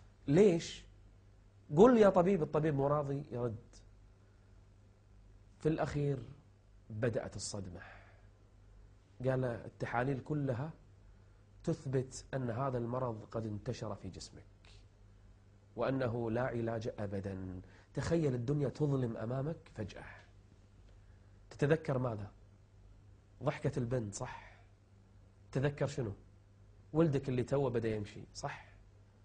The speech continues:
تتذكر من؟ زوجتك التي يمكن جاءت معك للطبيب، صح؟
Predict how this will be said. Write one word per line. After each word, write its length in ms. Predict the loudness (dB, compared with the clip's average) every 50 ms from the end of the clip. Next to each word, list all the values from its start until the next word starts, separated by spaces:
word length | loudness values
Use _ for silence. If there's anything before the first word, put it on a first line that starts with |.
| -20 -20 -20 -20 -20 -20 -14
تتذكر 480 | -10 0 2 2 2 2 0 0 0 2
من؟ 240 | 2 2 0 0 0
زوجتك 600 | 0 0 2 2 0 0 -2 -4 -8 -6 -6 -4
التي 460 | -2 -2 -2 -2 -4 -6 -6 -6 -8 -12 -10 -8
يمكن 320 | -6 -6 -6 -4 -6 -4 -2
جاءت 300 | -2 -2 -2 -2 -4 -4
معك 280 | -2 -2 -4 -4 -4
للطبيب، 480 | -6 -6 -6 -8 -8 -6 -6 -6 -8 -10 -12 -18 -20 -20 -20 -16
صح؟ 420 | -8 -8 -8 -8 -8 -16 -18 -20